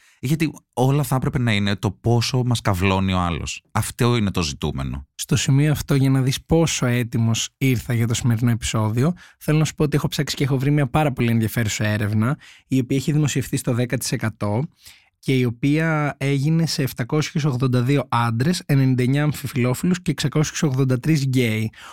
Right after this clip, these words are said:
Speaker 2: όπου ρωτήθηκαν για τους ρόλους τους και ό,τι
Speaker 1: Και ό,τι αυτό
Speaker 2: έρχεται μαζί
Speaker 1: συνεπάγεται.
Speaker 2: με αυτό.
Speaker 1: Ναι.
Speaker 2: Ναι.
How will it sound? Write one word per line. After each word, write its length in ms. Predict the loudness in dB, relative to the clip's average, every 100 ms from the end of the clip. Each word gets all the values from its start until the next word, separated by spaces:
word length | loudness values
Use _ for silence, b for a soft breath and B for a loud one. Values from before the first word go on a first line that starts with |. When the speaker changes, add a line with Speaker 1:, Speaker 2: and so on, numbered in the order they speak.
| B B
Speaker 2:
όπου 220 | 2 2
ρωτήθηκαν 600 | 2 2 0 0 2 2
για 140 | 2
τους 140 | 2 2
ρόλους 320 | 2 0 -2
τους 100 | -6
και 180 | -2 0
ό,τι 280 | 2 0 0 2 2 0 -2 -4 -6 -10 -10
Speaker 1:
Και 80 | -2
ό,τι 100 | 2
αυτό 120 | 2
Speaker 2:
έρχεται 260 | 2 2 2
μαζί 180 | 2 4
Speaker 1:
συνεπάγεται. 100 | 2
Speaker 2:
με 100 | 0
αυτό. 320 | -2 -4 -2
Speaker 1:
Ναι. 240 | 0 2
Speaker 2:
Ναι. 160 | 2 2